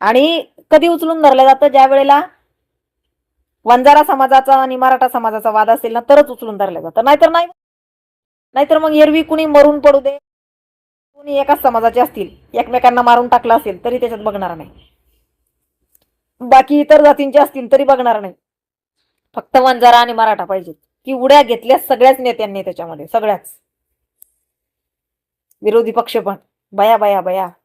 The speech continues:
काय सांगायचं, दनादन. हा, आता उद्या जातीन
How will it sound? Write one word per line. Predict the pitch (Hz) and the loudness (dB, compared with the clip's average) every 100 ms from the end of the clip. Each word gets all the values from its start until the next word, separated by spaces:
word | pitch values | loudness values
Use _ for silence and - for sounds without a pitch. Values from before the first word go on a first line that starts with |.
| _ _ | _ _
काय | 196 | -12
सांगायचं, | 196 185 180 190 | -12 -12 -10 -4
दनादन. | 202 208 208 196 226 160 _ _ _ _ _ _ _ _ _ _ _ _ _ _ _ _ _ _ _ _ _ _ | -2 0 -2 0 -2 -4 _ _ _ _ _ _ _ _ _ _ _ _ _ _ _ _ _ _ _ _ _ _
हा, | 170 156 92 | -18 -18 -8
आता | 196 226 | -2 0
उद्या | 226 240 | 0 0
जातीन | 233 226 240 | 0 -2 -10